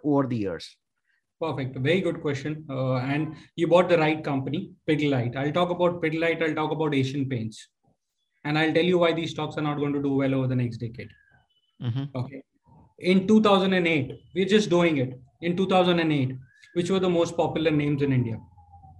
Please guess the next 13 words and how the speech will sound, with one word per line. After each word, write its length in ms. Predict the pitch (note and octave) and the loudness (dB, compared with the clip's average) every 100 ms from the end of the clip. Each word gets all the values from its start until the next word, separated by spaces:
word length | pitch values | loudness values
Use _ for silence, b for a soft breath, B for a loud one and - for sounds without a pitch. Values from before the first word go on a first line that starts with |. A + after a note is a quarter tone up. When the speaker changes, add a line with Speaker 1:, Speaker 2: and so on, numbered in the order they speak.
| - - _ _ _ _ - | -20 -20 _ _ _ _ -2
Speaker 2:
Jaiprakash, 600 | D3+ D#3 E3+ E3+ F3+ F#3 - _ | 0 2 2 2 0 -2 -8 _
Suzlon, 680 | - - D3 D#3 E3+ F#3+ G#3+ - - - - - C#3 | -10 -4 -2 -2 0 -2 -4 -14 -20 -20 -20 -12 -4
Reliance 340 | D3 E3 E3+ | 0 0 -2
Power, 460 | - D#3+ E3 F3+ F3+ - | 0 0 2 0 -4 -6
Reliance 400 | D3+ D#3 E3 E3+ | -2 0 -2 -2
Infra, 420 | E3+ D#3 F3 F#3 - _ _ _ _ _ _ _ _ | -6 -4 -4 -4 -8 _ _ _ _ _ _ _ _
Suzlon, 640 | - D#3 D3 E3 F3+ G3+ G3+ - | -8 -4 -2 2 2 0 -4 -14
uh, 600 | - C3 B2+ B2+ C3 B2+ - _ _ _ _ _ _ _ _ _ _ _ _ _ _ _ _ _ _ - | -10 -4 -2 -2 -4 -8 -16 _ _ _ _ _ _ _ _ _ _ _ _ _ _ _ _ _ _ 0
energy 400 | F3+ F#3 D#3+ D#3 | 2 2 2 -2
companies, 500 | C3+ B2 A#2+ A#2 - - _ _ | -2 -2 -4 -6 -10 -20 _ _
Speaker 1:
Yeah. 160 | C3 - - _ | -4 -4 -6 _
Speaker 2:
steel 360 | - G3 G3 F3 | -12 -2 0 0
companies, 580 | C#3+ B2+ B2 - - | 0 0 -4 -4 -12